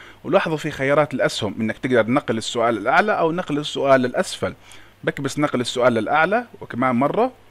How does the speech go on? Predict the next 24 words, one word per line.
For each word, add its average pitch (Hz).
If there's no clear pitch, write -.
هيك 170
الآن 143
نقلت 139
السؤال، 127
صار 117
هو 120
سؤال 117
رقم 107
واحد 113
وسؤال 123
رقم 117
اثنين 117
وثلاث 120
اللي 143
كتبتهم 120
سابقا 110
عندي 92
هون، 131
بحيث 143
الآن 120
صار 147
الامتحان 151
أول 180
سؤال 156